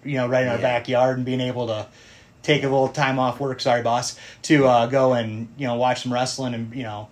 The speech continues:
Speaker 1: I think the community itself really likes the fact that, you know, everyone that's in the regional is, you know, it's a real central location. I feel like last year down in, down in Illinois was tougher to get to for a lot of fans.
Speaker 2: Yeah,
Speaker 1: But if you,
Speaker 2: one hundred percent.
Speaker 1: yeah, and if you bring it to Dubuque, I think,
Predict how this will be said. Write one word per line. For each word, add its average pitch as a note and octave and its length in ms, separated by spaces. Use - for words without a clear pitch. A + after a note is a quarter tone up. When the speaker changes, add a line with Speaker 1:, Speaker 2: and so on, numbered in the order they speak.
Speaker 1:
I B2+ 100
think C3+ 160
the B2 60
community C3+ 500
itself C3 500
really B2 180
likes B2 300
the B2+ 60
fact A#2 340
that, G#2+ 260
you C3+ 100
know, A2+ 300
everyone C3+ 500
that's A#2+ 180
in C3 100
the B2 100
regional A#2+ 600
is, A2+ 280
you B2+ 80
know, A2+ 120
it's A2 80
a A2 80
real C3 220
central C#3 380
location. B2+ 640
I C3+ 40
feel D3+ 120
like C3 120
last C3 380
year C3 140
down B2 260
in, A2 240
down C#3 200
in C3 100
Illinois B2+ 340
was A#2 200
tougher B2 400
to A2+ 60
get C3+ 300
to B2+ 320
for B2+ 120
a A#2+ 60
lot A#2+ 200
of A#2+ 100
fans. A2+ 500
Speaker 2:
Yeah, F2+ 280
Speaker 1:
But - 0
if - 0
you, G#2 60
Speaker 2:
one G#2 60
hundred C#3+ 160
percent. F#2+ 420
Speaker 1:
yeah, D#3 140
and C#3 100
if C#3 80
you C#3 60
bring D3 180
it C#3+ 80
to B2 80
Dubuque, C3+ 440
I B2 60
think, A#2+ 320